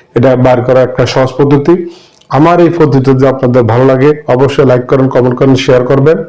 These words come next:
উপরে ফলো আছে ফলো দেন। অবশ্যই আমার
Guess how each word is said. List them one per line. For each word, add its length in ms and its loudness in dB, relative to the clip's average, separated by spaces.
উপরে 240 0
ফলো 240 2
আছে 180 -2
ফলো 260 0
দেন। 180 0
অবশ্যই 420 2
আমার 280 2